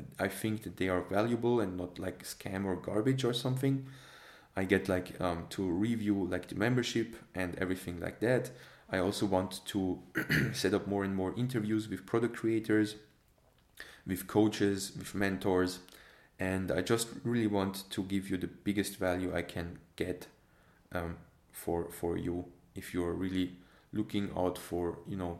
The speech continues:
building your online marketing company and your brand. So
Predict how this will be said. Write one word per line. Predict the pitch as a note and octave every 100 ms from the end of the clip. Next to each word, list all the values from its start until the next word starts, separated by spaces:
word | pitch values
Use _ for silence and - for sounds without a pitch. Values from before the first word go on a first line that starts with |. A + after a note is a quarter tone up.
| -
building | F#2+ F#2 F#2 F2+
your | E2+ E2+ -
online | F#2 F2+ E2+ F2 F2+ - - - -
marketing | F#2 F2 - - F#2+ - - _ _ _ _
company | - F2 E2+ E2+ F2+ F2
and | F2 E2+ - - _ _
your | F2 F2
brand. | E2+ F#2+ F2+ F2+ F2+ - _ _ _ _ - - - - - _
So | - - A#2+ A#2